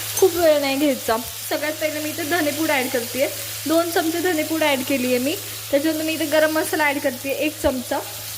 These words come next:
त्याच्यानंतर मी इथं लाल तिखट ॲड करते, तुमच्या चवीनुसार लाल तिखट तुम्ही ॲड करू शकता. मी इथं एक चमचा ॲड केला आहे. तर हे मसाले व्यवस्थित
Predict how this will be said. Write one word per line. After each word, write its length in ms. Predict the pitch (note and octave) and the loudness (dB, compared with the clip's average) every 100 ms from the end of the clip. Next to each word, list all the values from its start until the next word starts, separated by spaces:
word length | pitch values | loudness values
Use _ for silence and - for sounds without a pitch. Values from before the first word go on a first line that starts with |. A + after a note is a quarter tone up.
| - | 0
त्याच्यानंतर 380 | D4 D#4+ E4 E4+ | 0 2 -2 -2
मी 120 | E4 | -2
इथं 240 | E4 E4+ F#4 F4 E4+ | 0 2 2 0 0
लाल 260 | D4+ D4 E4+ | 2 2 -2
तिखट 200 | E4 E4 | -4 -2
ॲड 180 | D4 C#4 | -2 -2
करते, 460 | C#4 B3+ C4+ C#4+ F#4+ - - - F#4+ | -6 -6 -6 -6 -8 -14 -16 -4 -2
तुमच्या 360 | E4+ E4 F4+ E4+ - | 0 -2 -2 -4 0
चवीनुसार 720 | D#4+ D#4 D#4 D#4+ - D4 D4+ - - D4 | 0 0 -2 -2 0 0 0 -4 -10 -6
लाल 220 | C#4 C4 C4 | -2 0 -2
तिखट 260 | D4 C#4+ C4 | -2 -4 -4
तुम्ही 180 | C#4+ C#4 | -2 0
ॲड 160 | B3+ B3 | 0 0
करू 120 | B3+ | -2
शकता. 420 | C4+ C4+ - C4+ - - - - | -2 -6 -4 -4 -4 -10 -12 -2
मी 60 | D#4 | 0
इथं 120 | D#4+ | 2
एक 200 | E4 E4 | 2 2
चमचा 300 | D4+ D4+ D#4+ | 2 2 2
ॲड 160 | C4 A3+ | 2 0
केला 160 | A3 G#3 | -2 -2
आहे. 80 | G#3 - - - - C#4+ | -4 -8 -14 -14 -6 -2
तर 80 | |
हे 120 | D#4 E4+ | 0 0
मसाले 420 | E4 E4 D#4+ D#4 | -2 0 0 2
व्यवस्थित 840 | D#4 D4 E4 - E4 E4 E4+ | 2 2 0 -2 0 0 0